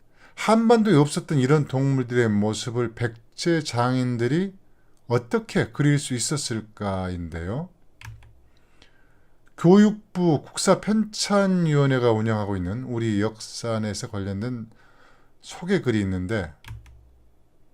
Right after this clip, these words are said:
백제 금동 대향로에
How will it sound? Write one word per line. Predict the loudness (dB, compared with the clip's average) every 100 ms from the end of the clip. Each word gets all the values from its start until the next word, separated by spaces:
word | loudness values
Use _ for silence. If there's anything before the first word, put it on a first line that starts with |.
| -20 -20 _ _ _ _ _ -20 -20 -20 2
백제 | 4 4 0 0
금동 | 0 2 2 2 2 0
대향로에 | 2 4 4 2 0 0 2 2 2 0 -4